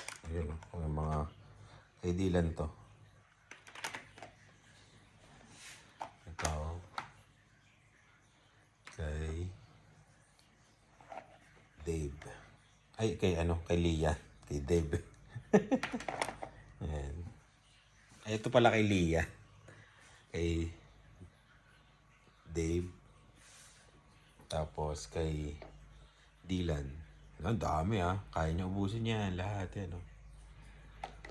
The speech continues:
Grade one na eh. Ayan.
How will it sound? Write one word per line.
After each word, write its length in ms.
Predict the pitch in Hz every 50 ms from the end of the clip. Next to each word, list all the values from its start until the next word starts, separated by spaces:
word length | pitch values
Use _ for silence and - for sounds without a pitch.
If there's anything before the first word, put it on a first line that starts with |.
| - - - - - - - - 69
Grade 320 | - 78 78 78 76 87
one 220 | 87 92 92 92 101
na 100 | 107 104 -
eh. 80 | 85 - - - - - - - - - - - - - - - - - 92 87 80 78
Ayan. 180 | 80 78 78